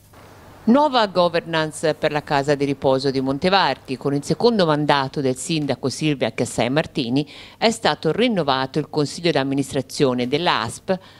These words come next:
con la nomina di tre componenti,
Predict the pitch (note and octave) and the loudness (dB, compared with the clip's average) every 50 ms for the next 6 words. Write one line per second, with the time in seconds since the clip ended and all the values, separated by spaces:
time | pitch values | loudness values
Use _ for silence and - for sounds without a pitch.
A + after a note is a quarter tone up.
0 | - _ _ _ - C#4 C#4 B3+ A3 G3 E3 D3 C#3+ D3+ D#3 D#3 D3 D3+ F3 G3 | -20 _ _ _ 2 2 2 2 2 0 0 -2 -2 -2 -4 -4 -4 -4 -4 -6
1 | - G3 F#3 F#3 F3+ - - G3 G3 F3+ - F#3+ F#3 D#3 C3+ C3 C3 C3+ C3 - | -4 -4 -4 -4 -4 -2 -2 -2 -2 -2 -2 -2 -2 0 0 0 -2 -4 -4 -4
2 | D3 C#3 | -4 -4